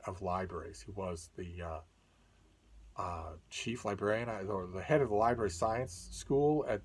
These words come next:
the University of California at, uh, Los Angeles, I think.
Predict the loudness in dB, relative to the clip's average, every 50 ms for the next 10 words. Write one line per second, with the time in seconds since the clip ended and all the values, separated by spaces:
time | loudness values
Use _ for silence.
0 | -6 -8 -8 -6 -4 -2 0 0 -2 -2 -2 -6 -6 -2 -2 0 0 -2 -2 -2
1 | -2 0 0 -2 -4 -4 -4 -4 -4 -4 -4 -6 -10 -14 -12 -8 -8 -6 -6 -6
2 | -8 -10 -12 -18 _ _ _ _ _ _ _ _ _ _ _ _ _ _ _ _
3 | _ -20 -20 -20 -20 -20 -20 -20 -20 -20 -20 -20 -20 -20 -20 -20 -20 -20 _ -20
4 | _ -20 -20 -20 _ _ _ -18 -16 -16 -8 -4 -2 -2 0 0 0 -2 -2 -2
5 | -2 -4 -4 -4 -6 -8 -4 -2 -4 -4 -4 -6 -16